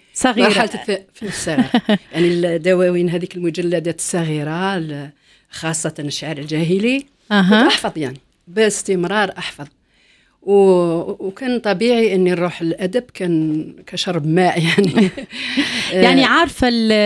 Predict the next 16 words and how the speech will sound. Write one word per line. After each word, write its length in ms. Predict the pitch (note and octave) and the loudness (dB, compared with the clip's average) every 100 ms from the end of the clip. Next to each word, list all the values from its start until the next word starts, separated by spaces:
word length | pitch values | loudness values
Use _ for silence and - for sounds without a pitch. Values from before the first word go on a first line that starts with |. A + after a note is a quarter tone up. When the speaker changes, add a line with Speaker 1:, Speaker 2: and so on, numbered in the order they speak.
| G3 - | 2 4
Speaker 1:
المسار 440 | A3 G#3+ - B3+ A#3+ | 4 4 4 4 6
منذ 220 | A3+ F#3+ | 4 4
البداية. 760 | F3+ G3 E3+ D3+ F3 E3+ D#3 | 2 2 4 6 6 4 2
Speaker 2:
آه، 20 | D3+ | 0
بالضبط. 340 | D#3+ G3 F#3 | 2 4 4
Speaker 1:
مهم. 100 | E3 - - | 4 0 -4
Speaker 2:
ولكن 280 | F3 F3 F3+ | -4 0 0
الدراسة 560 | D#3+ F3 F#3+ A3 B3 | 2 2 2 0 -2
تهيكل 840 | B3 - D#3+ D3+ D#3+ G3 G3+ A3+ A3+ | -6 -6 -6 -4 -2 -4 -4 -6 -4
وتنظم 720 | F#3+ E3 D3 E3 F3+ G#3 A3 G#3 | -4 -4 -4 -6 -6 -6 -4 0
و-، 60 | |
Speaker 1:
أكيد. 320 | F3+ F3 G#3+ E3 | 2 2 2 0
Speaker 2:
ويساعدك 640 | E3 E3+ - E3+ E3+ E3 | 0 -2 -2 -4 -4 -8
الأساتذة 760 | - E3+ - E3+ F3 E3 F#3 G#3 | -10 -10 -10 -10 -10 -8 -8 -10
في 100 | F#3 | -14
التوجيه 640 | - E3 D3 D#3 F#3+ | -18 -16 -12 -6 -6